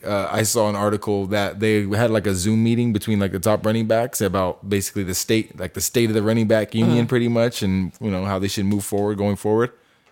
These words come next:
Speaker 1: And what, <laughs> it sounded like they were all trying to get on the same page, like, you know, "Saddle up, we're gonna fight this shit and ride with you, and,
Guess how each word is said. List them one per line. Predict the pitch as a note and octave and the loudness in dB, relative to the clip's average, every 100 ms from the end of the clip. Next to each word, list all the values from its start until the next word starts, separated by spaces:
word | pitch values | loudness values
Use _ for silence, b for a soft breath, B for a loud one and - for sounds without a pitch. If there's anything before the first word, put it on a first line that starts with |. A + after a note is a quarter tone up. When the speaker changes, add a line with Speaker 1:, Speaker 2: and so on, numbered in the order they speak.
| b b | b b
Speaker 1:
And | - G#2+ G2+ F2+ - - | -6 -4 -4 -6 -12 -18
what, | A2+ A#2 B2+ - B B B B | -6 -2 0 -2 B B B B
<laughs> | B B - | B B -10
it | - A2+ | -6 -2
sounded | C#3+ D#3 F3+ | 2 2 4
like | C#3+ C3+ | 4 6
they | C3+ | 6
were | |
all | B2 C3+ | 6 4
trying | D#3 C3 | 2 0
to | |
get | B2 | 0
on | C3 | -2
the | B2+ | -2
same | C#3 C3 | -2 0
page, | B2+ D#3+ D#3 | 2 2 2
like, | A2 G#2+ G2+ - | 2 0 -2 -6
you | G#2 | -2
know, | G2 G#2+ | 0 0
"Saddle | C3 - A#2+ A#2+ B2+ | 2 6 6 6 4
up, | C#3 G#2 | 4 4
we're | A#2 | 0
gonna | B2 G2+ | 0 0
fight | - B2+ B2+ | 0 0 0
this | A2+ | -4
shit | - G#2 | -2 -2
and | G2+ G2 | -2 0
ride | G#2+ A2 A2 | 2 2 2
with | B2+ - | 0 0
you, | G#2+ G#2 | 0 0
and, | G2 | -2